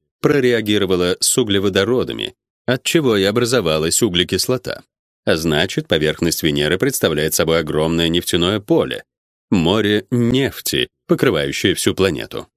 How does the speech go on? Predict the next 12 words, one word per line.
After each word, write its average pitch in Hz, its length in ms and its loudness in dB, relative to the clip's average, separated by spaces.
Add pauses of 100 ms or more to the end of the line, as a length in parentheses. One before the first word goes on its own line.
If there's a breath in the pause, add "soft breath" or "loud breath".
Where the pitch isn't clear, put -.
(560)
Другие 82 720 0
заключили, 85 640 0
что 98 220 -2
водяного 87 400 0
пара 90 240 2
над 82 180 -2
облаками 78 460 -2
нет, 71 420 -2
потому 139 320 0
что 143 260 0
облака 113 640 0
эти 92 460 0